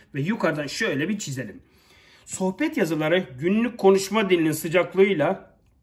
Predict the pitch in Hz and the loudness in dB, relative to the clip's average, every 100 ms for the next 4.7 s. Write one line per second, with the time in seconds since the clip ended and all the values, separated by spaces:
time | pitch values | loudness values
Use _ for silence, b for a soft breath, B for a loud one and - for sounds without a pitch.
0 | _ _ - - 196 185 - 165 160 180 | _ _ -14 -6 -2 -2 2 2 2 -4
1 | 151 208 233 - 151 175 - 208 208 185 | 0 2 2 -2 0 0 0 -2 0 2
2 | 202 190 165 196 156 147 147 143 123 120 | 2 0 0 -2 -2 -4 -2 -2 -4 -6
3 | 120 - 233 220 240 202 180 165 - 214 | -12 -8 -8 -4 -2 0 0 -2 -4 -2
4 | 233 208 185 139 214 226 | -2 2 2 0 -4 -6